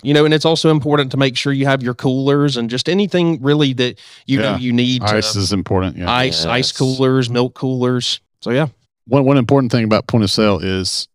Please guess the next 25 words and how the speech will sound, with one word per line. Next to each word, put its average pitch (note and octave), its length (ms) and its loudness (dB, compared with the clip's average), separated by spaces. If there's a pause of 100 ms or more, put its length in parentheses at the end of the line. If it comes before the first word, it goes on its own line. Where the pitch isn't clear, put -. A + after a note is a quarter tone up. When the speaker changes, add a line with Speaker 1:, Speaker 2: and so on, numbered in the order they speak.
(260)
Speaker 2:
making G#2+ 260 -2
sure G2+ 260 2
your F#2+ 180 2 (520)
baristas F#2 400 -2
have F2+ 140 -2
a F2 40 -2
way F2 120 -2
to E2 80 -6
get F2+ 160 -6
those E2+ 160 -6
orders. D#2+ 340 -6
So E2+ 160 -4
for - 140 -2
Speaker 3:
That's G2+ 160 0
Speaker 2:
us, - 20 -6
we E2+ 80 0
Speaker 3:
right. D#2 100 0
Speaker 2:
use, G2 320 -2
Speaker 1:
Uh, A#2+ 100 0 (100)
Speaker 2:
uh, E2+ 80 -4
Speaker 1:
yes. G#2 240 -4
Speaker 2:
we A#2 100 4
use G#2+ 140 0
a F#2 40 -2
separate - 380 -2